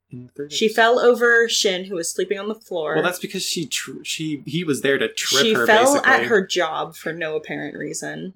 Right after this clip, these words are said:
Speaker 1: Th-, no, she didn't fall for no apparent reason. You might not have seen it, but, like, she's, like, trying to hand things out to, like, rude passerbys, and some guy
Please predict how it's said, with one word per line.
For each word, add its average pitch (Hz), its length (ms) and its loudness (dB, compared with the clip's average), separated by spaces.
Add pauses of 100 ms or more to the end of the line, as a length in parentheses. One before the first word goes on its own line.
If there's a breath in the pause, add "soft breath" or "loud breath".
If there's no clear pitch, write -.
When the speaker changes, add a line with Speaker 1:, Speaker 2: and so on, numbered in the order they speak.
Speaker 1:
Th-, 160 180 0
no, 156 140 4
she 180 220 0
didn't 208 200 0
fall 165 180 0
for 156 100 -2
no 139 140 0
apparent 127 340 -4
reason. 113 320 -4
You 110 80 -8
might 120 160 -2
not 120 140 -2
have 110 100 -6
seen 127 220 -4
it, 110 180 -4 (280)
but, 139 200 0
like, 123 280 -2 (240)
she's, 147 260 -4
like, 127 160 -2
trying 131 300 -2
to 123 80 -4
hand 131 200 -8
things 117 220 -8
out 113 200 -2
to, 123 100 -6
like, 120 100 -2
rude 123 240 -4
passerbys, 113 720 -4
and 117 220 -8
some 135 260 -2
guy 117 600 0